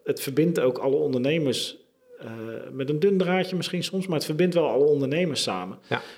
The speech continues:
Speaker 1: Dus het heeft ook een cultureel, dat kan gaan groeien tot echt een cultureel ding. En dat vind ik er zo, eh, eh,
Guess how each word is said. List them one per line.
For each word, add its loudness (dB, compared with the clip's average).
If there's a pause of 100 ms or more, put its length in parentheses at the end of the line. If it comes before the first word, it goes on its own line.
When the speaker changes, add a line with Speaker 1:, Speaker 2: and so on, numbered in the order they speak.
Speaker 1:
Dus 0
het -4
heeft 4
ook 2
een -2
cultureel, 4
dat 0
kan -4
gaan -12
groeien -2
tot -4
echt -6
een -12
cultureel 0
ding. -2
En -6
dat 0
vind -6
ik -6
er -4
zo, -2 (580)
eh, -12
eh, -10